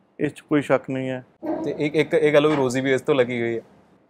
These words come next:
Speaker 1: ਤੇ ਰੋਜ਼ੀ, ਅਸੀਂ ਜੋ ਕੁਛ ਵੀ ਅੱਜ ਤੱਕ ਇੱਥੇ ਤੱਕ ਪਹੁੰਚੇ ਹਾਂ, ਜੋ ਕੁ-, ਸਭ ਕੁਛ ਅਸੀਂ ਗੁਰੂ ਮਹਾਰਾਜ ਦੀ ਦੇਣ ਹੈ,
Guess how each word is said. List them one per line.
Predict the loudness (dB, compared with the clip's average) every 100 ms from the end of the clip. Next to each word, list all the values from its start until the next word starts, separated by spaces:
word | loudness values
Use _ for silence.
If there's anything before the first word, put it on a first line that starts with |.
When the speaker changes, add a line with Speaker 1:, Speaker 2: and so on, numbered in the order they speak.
| _ _ _ _
Speaker 1:
ਤੇ | -4 0
ਰੋਜ਼ੀ, | 2 2 2 0 4
ਅਸੀਂ | 4 4 2 0 -4 -10 _ -12
ਜੋ | 4 6 6
ਕੁਛ | 2 0
ਵੀ | 0 0 -4 -14 -20 -20 _ 4
ਅੱਜ | 4
ਤੱਕ | 2 0 0 -4 -2
ਇੱਥੇ | 0 2 2
ਤੱਕ | 2 0 _ 2
ਪਹੁੰਚੇ | 2 4 4
ਹਾਂ, | 4 4 2 0
ਜੋ | 2 4
ਕੁ-, | 4 -4 _ _ _
ਸਭ | 4 4
ਕੁਛ | 4 -2 0 0
ਅਸੀਂ | 2 2 2
ਗੁਰੂ | 4 6
ਮਹਾਰਾਜ | 8 8
ਦੀ | 6
ਦੇਣ | 4 4 4
ਹੈ, | 2 2